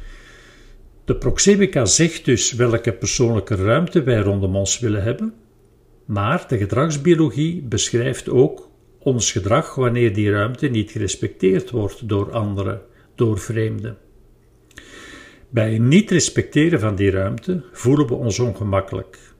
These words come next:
als een lichte vorm van bedreiging. Dat geeft een reactie, een afgezwakte vorm van fysiologische respons die we kennen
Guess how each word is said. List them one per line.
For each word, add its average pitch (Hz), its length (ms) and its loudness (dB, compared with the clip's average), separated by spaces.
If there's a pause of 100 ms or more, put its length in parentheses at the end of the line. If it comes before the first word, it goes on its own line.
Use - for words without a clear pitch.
als 113 180 -2
een 113 100 -2
lichte 123 360 0
vorm 120 320 2
van 104 180 -4
bedreiging. 101 680 -2 (1900)
Dat - 220 -2
geeft 165 300 2
een 113 100 0
reactie, 101 760 -2
een 123 140 -2
afgezwakte 139 720 0
vorm 127 300 2
van 107 200 -2
fysiologische 120 800 2
respons 143 920 -2 (260)
die 107 240 0
we 92 80 0
kennen 147 480 0